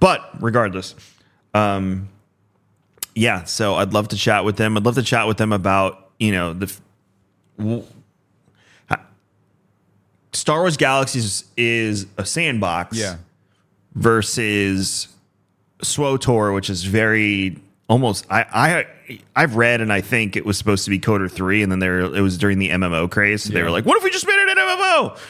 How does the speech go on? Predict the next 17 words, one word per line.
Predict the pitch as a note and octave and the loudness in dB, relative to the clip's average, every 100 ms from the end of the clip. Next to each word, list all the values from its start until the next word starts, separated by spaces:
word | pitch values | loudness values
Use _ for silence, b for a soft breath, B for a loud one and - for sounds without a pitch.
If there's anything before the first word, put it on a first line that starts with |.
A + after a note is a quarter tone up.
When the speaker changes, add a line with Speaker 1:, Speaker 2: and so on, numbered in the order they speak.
| B B B | B B B
Speaker 1:
And | G#2+ | -2
I | G#2 | 0
think | A2 | 0
they | G#2 | 0
dropped | G2 F#2+ D#2 | 0 0 -2
the | |
ball | F2+ F2+ F#2 | -2 0 2
there, | G2+ G2+ G2 | 2 2 0
honestly. | G#2 G#2 A#2+ A2 G#2+ | -2 -2 0 0 -2
Again, | - E2 - G#2 G#2+ F2+ | -6 -12 -8 -2 -2 -2
it's | F#2 | -4
a | |
game | G2+ A#2 G2 | -2 0 0
I | |
love | E2+ F#2+ E2 D#2+ | 0 0 0 -2
dearly, | F#2+ E2 B1+ | -2 -2 -4
but | C2+ D#2 C2 | -4 -4 -4